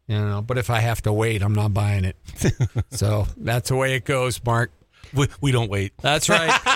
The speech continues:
Speaker 2: <laughs>
Speaker 1: We don't like waiting.
Speaker 2: In sports, you got a problem with the player ratings in Madden twenty-three? They set up a hotline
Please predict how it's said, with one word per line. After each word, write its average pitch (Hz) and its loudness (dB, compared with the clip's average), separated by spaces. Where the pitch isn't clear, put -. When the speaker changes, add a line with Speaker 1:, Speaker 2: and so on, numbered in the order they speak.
Speaker 2:
<laughs> - 2
Speaker 1:
We 165 2
don't 185 2
like 180 0
waiting. 165 2
Speaker 2:
In 226 2
sports, - 2
you 143 0
got 165 4
a 156 0
problem 180 4
with 165 2
the - 4
player 170 4
ratings 170 2
in 120 4
Madden 143 4
twenty-three? 156 0
They 127 2
set 156 2
up 147 0
a 120 4
hotline 92 0